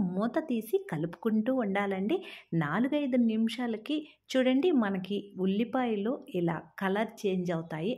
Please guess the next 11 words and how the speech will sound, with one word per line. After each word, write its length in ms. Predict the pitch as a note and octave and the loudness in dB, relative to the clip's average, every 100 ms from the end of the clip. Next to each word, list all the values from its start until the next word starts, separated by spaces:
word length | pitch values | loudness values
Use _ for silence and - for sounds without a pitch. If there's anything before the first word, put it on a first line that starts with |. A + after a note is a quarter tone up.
| - | -4
అంతవరకు 800 | E3 F#3 A3 A3+ A3+ G3 F#3 D4+ | -2 0 0 0 -2 -2 -2 0
వేయించుకోవాలి. 920 | B3+ D#3 D#3 D#3 - - C#3+ D3 F3+ D#4 G#3+ | 2 0 0 -4 -8 -10 -8 -4 -4 -2 6
ఇందులో 440 | A#3+ C4 A3 F#3+ - - _ _ | 8 8 6 2 -2 -8 _ _
పావు 280 | G3+ G#3+ G#3+ | 2 4 2
స్పూను 440 | G#3+ - F3 D#3 D3+ | -4 -4 -2 -2 -4
పసుపు, 520 | - E3+ G#3 F#3 E3 D3+ - _ F#3+ | -4 -4 -4 -4 -2 -2 -6 _ -2
ఒక్క 360 | F#3+ - A3+ | -2 -2 -4
స్పూను 460 | - - G3 F3+ D#3+ D#3+ | -4 -6 -2 0 0 -4
కారము, 560 | - D#3+ E3+ F3+ E3 D#3 - - - _ | -8 -4 -2 -4 -4 -8 -10 -18 -20 _
ఒక్క 340 | F#3 F#3 - A#3 | 0 0 0 -2
స్పూను 460 | - - G3 G3 | -2 -4 0 2